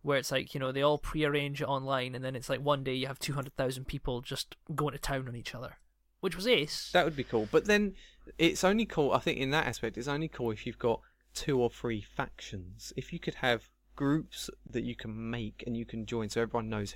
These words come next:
Speaker 2: who they're part of, who their army is, I think that's more interesting than just one massive dogfight, everyone, every man for themselves.
Speaker 1: Yeah, I don't think the game, <sighs> I think you're right. Will the game work as a single player experience? I think that's on them to prove. It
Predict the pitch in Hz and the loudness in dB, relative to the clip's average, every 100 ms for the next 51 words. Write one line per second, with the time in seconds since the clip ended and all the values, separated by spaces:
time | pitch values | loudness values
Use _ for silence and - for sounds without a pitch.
0 | - 127 113 107 - _ _ - - 110 | -4 -2 -2 -4 -10 _ _ -6 2 2
1 | - - 117 113 107 - 120 120 117 - | 2 0 2 2 -2 -6 -4 2 2 2
2 | 113 113 98 95 98 98 - _ _ - | 0 -2 -4 -4 -6 -8 -10 _ _ -20
3 | _ - - 131 127 123 - 131 123 117 | _ -10 -4 -2 0 -2 0 0 0 0
4 | 113 - 110 104 104 104 104 - 110 113 | -4 -2 -2 -2 -2 -2 -2 -4 0 0
5 | 101 104 107 - 104 - 110 110 - 98 | 0 -2 -2 -2 -6 0 0 0 -6 -6
6 | 101 120 107 104 101 117 110 104 107 104 | -4 -4 -2 0 0 0 -2 -2 0 -2
7 | 101 104 - 113 160 151 117 - - 190 | -4 -8 -4 -4 0 -2 -2 -8 -6 -2
8 | 165 220 247 247 190 165 180 - - _ | 6 6 6 0 -2 -4 -4 -6 -8 _
9 | - - - - - - 170 156 185 165 | -20 -18 -18 -18 -20 -8 -6 -2 0 0
10 | 151 139 151 175 185 180 175 165 - 143 | 2 -2 0 0 2 2 4 4 2 -6
11 | - 170 147 143 - 143 - - 147 143 | -4 -2 -2 -4 0 -2 -2 -6 -4 -4
12 | 135 127 160 151 139 - 139 139 135 - | -6 -4 -2 2 0 2 -2 -2 -4 -6
13 | - 156 135 131 147 | -4 0 0 0 -4